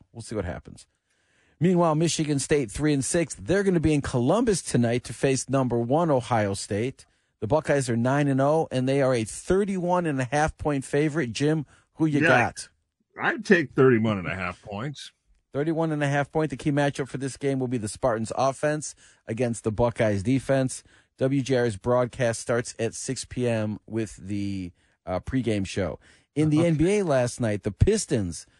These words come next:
Speaker 1: they lost their first in-season tournament game last night to the seventy-sixers,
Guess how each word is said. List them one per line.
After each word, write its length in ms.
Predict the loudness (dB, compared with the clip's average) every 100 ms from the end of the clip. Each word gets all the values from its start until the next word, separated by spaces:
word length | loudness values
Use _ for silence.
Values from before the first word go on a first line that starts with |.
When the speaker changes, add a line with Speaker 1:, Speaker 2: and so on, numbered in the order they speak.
| _ _
Speaker 1:
they 100 | -2
lost 320 | 2 0 0
their 160 | -4 -4
first 480 | -4 -4 -4 -6 -4
in-season 680 | -2 -2 -4 -4 0 0
tournament 380 | 0 0 2 2
game 220 | 2 0
last 300 | 2 2 0
night 180 | -2 -4
to 100 | -4
the 100 | -6
seventy-sixers, 1000 | -2 0 0 0 -2 -4 -6 -6 -6 -6